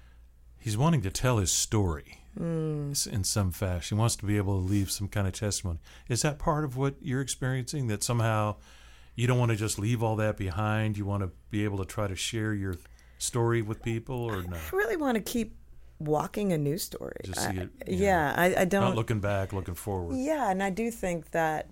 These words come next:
Speaker 2: that always will stay with me.
Speaker 1: Mm.
Speaker 2: I think, uh, what I've realized is that my gifts are transferable, and so
Speaker 1: Mm.
Speaker 2: I can use them in a different
Speaker 1: Other
Speaker 2: way.
Speaker 1: ways.
Speaker 2: Yeah, and, and it's nice to know that, and it's nice to be able to,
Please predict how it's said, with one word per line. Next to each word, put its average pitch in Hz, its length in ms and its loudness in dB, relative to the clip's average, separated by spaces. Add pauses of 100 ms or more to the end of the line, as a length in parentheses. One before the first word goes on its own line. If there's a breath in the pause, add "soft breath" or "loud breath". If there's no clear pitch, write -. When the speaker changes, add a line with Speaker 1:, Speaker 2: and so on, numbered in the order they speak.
(100)
Speaker 2:
that 165 300 2
always 165 440 2
will 147 120 -4
stay 147 340 -2
with 151 300 0
me. 151 160 0
Speaker 1:
Mm. 147 100 0
Speaker 2:
I 143 60 -2
think, 143 440 -4 (460 loud breath)
uh, 139 360 -4 (600)
what 165 240 2
I've 147 180 4
realized 151 640 2
is 147 320 0
that 143 460 0 (640 loud breath)
my 151 240 0
gifts 156 760 2
are 147 300 2
transferable, 143 920 0 (240)
and 147 180 0
so 151 320 2
Speaker 1:
Mm. 143 60 4
Speaker 2:
I 143 100 2
can 160 240 0
use 180 240 2
them 156 220 -2
in 147 100 -2
a 143 80 -2
different 143 380 0
Speaker 1:
Other 101 140 2
Speaker 2:
way. 151 120 4
Speaker 1:
ways. 92 480 -2
Speaker 2:
Yeah, 165 460 0
and, 151 340 0 (300)
and 160 120 4
it's 156 200 2
nice 165 480 4
to 160 60 0
know 156 260 2
that, 117 340 -4
and 143 140 -2
it's 156 160 -6
nice 160 300 2
to 156 200 2
be 156 220 2
able 147 240 2
to, 143 240 -2